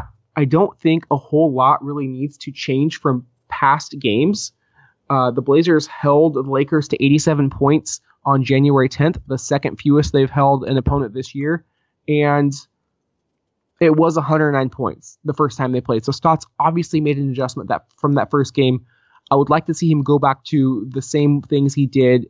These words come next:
in that game on the tenth of January. If Luke Walton comes out with something different, watch and see what Stotts does. It's gonna be a nice coaching chess match, but you've got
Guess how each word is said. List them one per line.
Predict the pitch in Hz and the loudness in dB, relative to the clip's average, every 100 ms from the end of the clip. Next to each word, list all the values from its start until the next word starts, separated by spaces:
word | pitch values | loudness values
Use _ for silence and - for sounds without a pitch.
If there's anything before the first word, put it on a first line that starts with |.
| _ | _
in | - 151 156 | 0 4 4
that | 135 131 | 2 -2
game | 143 135 | -2 0
on | 110 139 | 0 0
the | 135 | 0
tenth | 135 131 | 0 -2
of | 123 | -2
January. | 120 123 120 120 120 120 120 _ _ _ | -2 0 0 2 2 0 -2 _ _ _
If | - - | -8 0
Luke | 170 160 | -2 2
Walton | 175 131 165 | 0 0 -2
comes | 170 | 0
out | 160 | 0
with | 135 160 | -2 -4
something | 165 160 | -2 0
different, | 151 156 165 - _ _ | -2 0 -2 -4 _ _
watch | 135 139 147 151 | -12 -2 0 0
and | 151 | -4
see | 151 | -4
what | 139 - | -4 -4
Stotts | - 110 - | -4 -4 -6
does. | 82 110 | -14 -12
It's | - | -10
gonna | - 156 | -2 0
be | 165 180 | 2 0
a | |
nice | 151 143 151 - | 0 0 -2 -4
coaching | - 151 143 147 | -2 -2 0 -2
chess | - 135 135 | -2 -4 -4
match, | 135 127 - - | -2 -4 -4 -2
but | 127 - _ _ _ _ _ _ _ _ _ _ _ | -2 -2 _ _ _ _ _ _ _ _ _ _ _
you've | 151 131 | -2 2
got | 147 131 - | 2 2 0